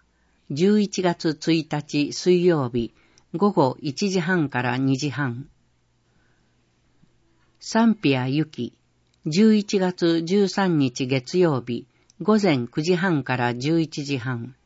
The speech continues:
ユキ農村環境改善センタ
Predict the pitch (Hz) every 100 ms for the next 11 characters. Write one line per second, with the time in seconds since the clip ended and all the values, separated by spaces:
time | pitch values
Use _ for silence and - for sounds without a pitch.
0 | _ _ _ _ _ _ _ _ _ _
1 | _ _ _ _ _ _ _ - 214 -
2 | 147 143 190 208 202 208 202 196 190 185
3 | - 180 170 175 170 156 160 156 - 147
4 | 127 127 113 113 117 131